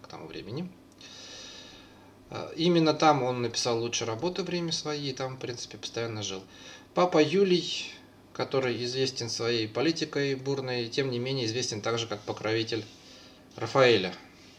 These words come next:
Так что, в общем, католическая церковь, э, кое-что полезное делала. В частности, в Италии они поддерживали местных художников, платонистов,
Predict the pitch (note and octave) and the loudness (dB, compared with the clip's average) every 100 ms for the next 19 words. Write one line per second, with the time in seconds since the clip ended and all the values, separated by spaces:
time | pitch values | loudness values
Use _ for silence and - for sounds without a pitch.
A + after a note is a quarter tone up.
0 | - - - - - - - - - - | -20 -20 -20 -20 -20 -20 -20 -20 -20 -20
1 | - - - - - - - B2 A#2 A2 | -20 -20 -20 -20 -18 -10 -8 -6 -6 -6
2 | A#2 A2 A#2 C#3 C#3 B2+ - B2 C3+ C#3 | -6 -2 4 4 4 0 0 0 2 0
3 | C3+ C3 - - A2 G#2+ - - A2+ - | -2 -4 -2 -2 -2 -4 -6 -4 -4 -2
4 | A2+ G#2+ A#2 A2 A2+ A#2+ A2 F#2+ F2+ - | -4 0 -2 -2 -2 0 2 0 -4 -6
5 | G2+ G2 - G2 G2+ B2+ A2+ A2+ G2+ G2+ | -6 -6 -8 -8 -2 2 2 0 -2 -4
6 | G2+ G#2 G2+ G2 G2 F#2+ F#2 - G#2 G2 | -2 -2 -4 -6 -6 -8 -10 -6 -4 -6
7 | E2+ - - - - - - - - G2 | -8 -14 -20 -20 -20 -20 -20 -20 -14 -12
8 | F#2+ G2 F#2 - D#2+ | -6 -6 -4 -6 -8